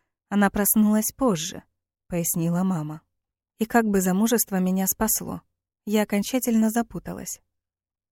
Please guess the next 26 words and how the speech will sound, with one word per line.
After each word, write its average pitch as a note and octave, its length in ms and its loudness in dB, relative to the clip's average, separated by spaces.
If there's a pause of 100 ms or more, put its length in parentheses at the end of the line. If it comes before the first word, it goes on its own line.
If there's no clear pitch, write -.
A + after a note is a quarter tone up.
(220)
Мой A#3+ 340 8
убийца A3 560 2
имел G#3+ 300 2
далеко G3 560 2
идущие A3+ 560 0
планы. F3+ 560 -4 (220)
Он G#3+ 180 2
всеми G#3 400 2
фибрами F#3+ 520 0
души F3+ 380 -2
желал F#3 420 -2
получить F3+ 580 -6
мою F#3 260 0
силу G3+ 440 0
и F#3 180 -10
трон. F3+ 480 -4 (1040)
Но G#3 100 4
я A#3 220 4
была B3+ 280 2
замужем. F3 600 -4 (200)
Вот B3+ 320 0
он B3 200 4
на A3 100 4
тебя A3 380 2
и - 20 2
нацелился. F3+ 800 -2